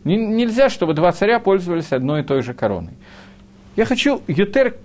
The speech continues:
ли-, литкарев лаакодыш барух гу, больше соединиться со Всевышним". Тогда Всевышний сказал, что, что ты хочешь?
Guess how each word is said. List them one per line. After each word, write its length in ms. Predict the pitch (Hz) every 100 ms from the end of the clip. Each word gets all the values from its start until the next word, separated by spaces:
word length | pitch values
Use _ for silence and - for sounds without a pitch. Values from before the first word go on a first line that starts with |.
| -
ли-, 200 | 147 185 -
литкарев 720 | 180 208 202 - 170 214 226
лаакодыш 460 | 147 143 156 170 156
барух 300 | 139 127 107
гу, 60 | 110
больше 380 | 139 208 -
соединиться 600 | - 156 135 139 143 139 117
со 160 | -
Всевышним". 540 | - 110 92 - - - - - - - - - - - - -
Тогда 280 | 143 160 269
Всевышний 460 | 269 269 269 - 247
сказал, 520 | - 214 208 208 -
что, 720 | - - 160 170 175 165 - -
что 240 | - - 208
ты 80 |
хочешь? 340 | 175 104 -